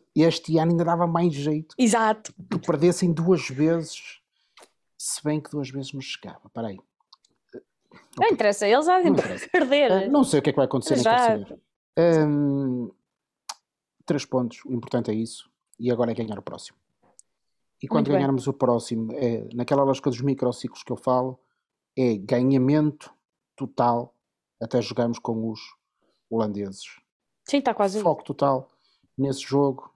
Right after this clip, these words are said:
Speaker 1: e, e ficarmos apurados para a fase seguinte da Liga dos Campeões. E, portanto, eu diria que agora temos essa montanha para subir,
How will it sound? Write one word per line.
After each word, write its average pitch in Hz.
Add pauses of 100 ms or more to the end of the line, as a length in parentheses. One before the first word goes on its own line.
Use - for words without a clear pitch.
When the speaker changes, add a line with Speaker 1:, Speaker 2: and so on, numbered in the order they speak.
(160)
Speaker 1:
e, 117 (260)
e 110
ficarmos 117
apurados 117
para -
a 110
fase -
seguinte 104 (520)
da -
Liga 104
dos -
Campeões. 113
E, 120
portanto, -
eu 127
diria 131
que 143
agora 143
temos 139
essa 143
montanha 131
para 131
subir, 165